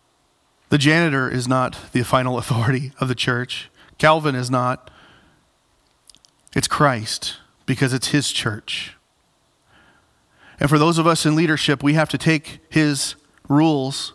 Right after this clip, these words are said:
and his guidelines and his word and govern accordingly and run things accordingly. Now, when I say that, yes, there are things, the buck stops at the pastor's desk, period.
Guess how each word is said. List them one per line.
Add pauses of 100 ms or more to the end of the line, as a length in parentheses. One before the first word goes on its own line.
and
his
guidelines (460)
and
his
word (680)
and
govern
accordingly (640)
and
run
things
accordingly.
Now,
when
I
say
that, (440)
yes,
there
are
things, (360)
the
buck
stops
at
the
pastor's
desk, (280)
period.